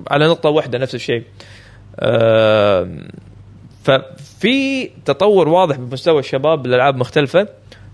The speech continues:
وهذا هم مبين ويانا في جولة اليابان. حتى يعني ال-، أه، سمو الأمير فيصل هو يعني تكلم بهالموضوع هذا، إنه في ملاحظة تطور حتى م-، من صوب جيسو اللي هو ال-، الهيئة ال-،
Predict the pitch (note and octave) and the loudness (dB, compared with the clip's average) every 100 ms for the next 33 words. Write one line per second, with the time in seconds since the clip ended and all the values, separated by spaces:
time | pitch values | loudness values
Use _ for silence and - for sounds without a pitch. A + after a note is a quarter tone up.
0 | - - C#3+ D3 G3 F3+ F3 F#3+ E3 D3 | -20 -6 0 2 2 2 0 2 0 0
1 | F3+ F#3+ F3+ F3 F#3+ F3+ D3+ C#3 B2+ C#3+ | 0 0 -2 -4 -4 -4 -2 -2 -2 -4
2 | C3 B2+ A#2 F#2+ - F3 - C#3+ B2 A#2+ | -2 -2 -4 -6 -6 -6 -2 0 0 -2
3 | G#2+ G2 F2+ E2 D#2 - - - - - | -4 -4 -4 -4 -6 -8 -14 -20 -20 -20
4 | - - F#2+ G2 G2 A#2+ B2 C3 B2 C#3+ | -12 -4 -2 -2 -4 -2 0 0 0 0
5 | D3 F3 G3+ - B2+ D#3 C#3 B2 - - | 0 0 -2 -6 -2 2 2 0 -8 -12
6 | - G2 - - - - - D#3+ E3 B2 | -10 -10 -12 -14 -18 -18 -4 -2 -2 -2
7 | A#2+ A#2+ A#2 C3 A#2 A#2 A#2 A2+ - - | -4 -2 -2 0 0 -2 -2 -4 -6 -4
8 | D3+ D3 - - - - - C3 D3 F#3 | -2 -2 -4 -14 -20 -20 -12 -2 0 0
9 | C3+ A#2+ A#2+ C3+ A2 - - - - C#3 | -2 -6 -6 -4 -4 -8 -14 -20 -8 -8
10 | - B2+ B2 - - - C3 B2 A#2+ C#3+ | -2 -4 -4 -12 -18 -14 -6 -6 -2 0
11 | A#2+ A2 C#3+ C3+ E3+ F#3 A#2+ A2+ A2 - | 0 -2 -4 -2 -4 -6 -8 -8 -8 -10
12 | - - - - - G2+ A#2 A2+ G#2 G2 | -16 -20 -20 -20 -14 -4 0 0 0 -4
13 | F2+ E2 A#1+ A#1+ | -6 -6 -4 -6